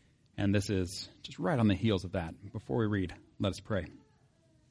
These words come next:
Heavenly Father, we do thank you again for this day that you have made, and God, we thank you for your word, which you have given to us. Lord, this morning we ask that you would help us, uh,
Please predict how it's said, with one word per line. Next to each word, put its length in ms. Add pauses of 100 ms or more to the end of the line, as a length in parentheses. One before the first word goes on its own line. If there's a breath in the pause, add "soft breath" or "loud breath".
(1300 soft breath)
Heavenly 220
Father, 260
we 120
do 320 (1400 loud breath)
thank 300
you 80
again 200
for 80
this 140
day 180
that 60
you 80
have 80
made, 180
and 100
God, 140
we 80
thank 260
you 200 (500 soft breath)
for 120
your 140
word, 280
which 140
you 40
have 80
given 200
to 180
us. 200 (1300)
Lord, 100
this 140
morning 220
we 80
ask 320 (460 soft breath)
that 80
you 60
would 100
help 200
us, 260 (560 soft breath)
uh, 100